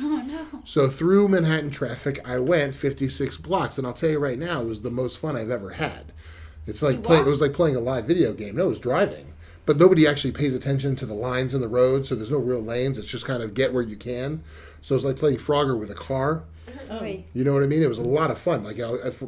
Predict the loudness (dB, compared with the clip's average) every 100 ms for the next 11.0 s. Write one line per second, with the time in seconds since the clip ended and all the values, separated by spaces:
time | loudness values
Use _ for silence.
0 | 0 4 4 2 -2 -2 -2 -2 -2 -4
1 | -4 -2 0 0 -4 -6 -8 -8 -10 -10
2 | -10 -10 -12 -12 -16 -20 -20 -20 -20 -18
3 | -10 -2 0 2 0 -2 -4 -4 -8 -8
4 | -8 -4 -4 -4 0 2 4 2 -2 2
5 | 4 2 0 0 -2 -2 -8 -4 -4 -4
6 | -8 -10 -10 -8 -8 -4 -4 -4 -6 -8
7 | -8 -6 -6 -6 -6 -8 -10 -12 -16 -18
8 | -20 -20 -20 -16 -4 0 0 2 2 4
9 | 2 -2 0 0 0 0 -2 -4 0 0
10 | 0 -2 -2 -2 4 8 8 6 2